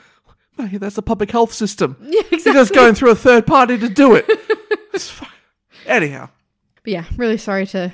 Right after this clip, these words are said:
Speaker 2: to bring us down there, but I hope at the end it brought you back up a bit. I just thought it was a crazy story, and, um, I'm glad that she survived it.
Speaker 1: Hmm. Well, I don't think my next story is gonna make you happy, but might make you a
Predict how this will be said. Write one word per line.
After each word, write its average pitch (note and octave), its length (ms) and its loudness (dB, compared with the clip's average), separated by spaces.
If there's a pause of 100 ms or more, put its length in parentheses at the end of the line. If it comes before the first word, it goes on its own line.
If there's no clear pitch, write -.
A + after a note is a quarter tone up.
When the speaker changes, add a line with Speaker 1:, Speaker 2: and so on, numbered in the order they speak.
(100)
Speaker 2:
to G3+ 100 -12
bring G#3+ 240 -6
us - 140 -10
down G#3+ 300 -2
there, A3+ 180 -4
but A3 80 -4
I G#3+ 40 -2
hope A#3 160 -2
at G3+ 80 -10
the G3+ 120 -8
end G#3+ 160 -4
it G#3 120 -8
brought G3+ 160 -8
you G3+ 80 -10
back F3+ 220 -6
up F#3+ 140 -10
a G#3 40 -8
bit. A#3 240 -8 (140)
I F#3 100 -10
just F3+ 140 -10
thought F3 120 -8
it - 20 -10
was E3 140 -12
a - 20 -16
crazy F3 380 -8
story, F3 600 -10
and, E3+ 140 -16
um, F3 260 -16 (240)
I'm F#3 80 -16
glad F3+ 240 -10
that F#3 140 -14
she F#3+ 320 -14 (100)
survived A3+ 300 -18
it. A#3+ 100 -20 (260)
Speaker 1:
Hmm. B3 140 -14 (720)
Well, A4+ 120 -10
I A4+ 160 -6
don't A#4+ 100 -6
think G#4+ 140 -8
my F#4 60 -6
next D#4+ 160 -10
story C4+ 140 -8
is A3 60 -12
gonna A#3+ 160 -6
make A3 220 -10
you F3+ 60 -10
happy, E3 440 -10
but D#3+ 420 -12
might G3+ 300 -18
make D3 240 -14
you C#3+ 120 -18
a D3 80 -18